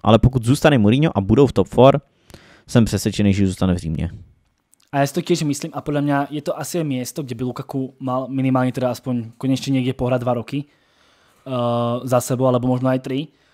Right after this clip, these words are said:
Speaker 2: Pretože za mňa Lukaku je fantastický futbalista, hoci pravidelne kritizujeme jeho nedostatky.
Speaker 1: Mhm.
Speaker 2: Ale ak sa na neho pozrieme ako na hráča, tak za mňa práve to potrebuje.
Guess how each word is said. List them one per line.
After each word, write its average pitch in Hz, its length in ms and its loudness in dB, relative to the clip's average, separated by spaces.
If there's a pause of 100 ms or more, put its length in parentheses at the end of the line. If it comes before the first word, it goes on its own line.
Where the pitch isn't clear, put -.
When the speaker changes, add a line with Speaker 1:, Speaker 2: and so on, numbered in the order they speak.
(200)
Speaker 2:
Pretože 147 480 0
za 143 180 2
mňa 165 160 2
Lukaku 160 300 0
je - 80 -2
fantastický 170 480 2
futbalista, 135 480 0
hoci 131 200 -2
pravidelne 139 600 2
kritizujeme 127 480 -2
jeho 123 160 0
nedostatky. 127 560 -4 (460)
Speaker 1:
Mhm. 104 180 0
Speaker 2:
Ale 127 400 2
ak 135 180 -8
sa 160 80 0
na 151 60 4
neho 151 100 2
pozrieme 147 400 0
ako 139 240 -2
na 127 140 0
hráča, 139 440 0
tak 131 120 -8
za 131 140 -2
mňa 139 120 0
práve 135 240 2
to 131 100 -4
potrebuje. 107 520 -6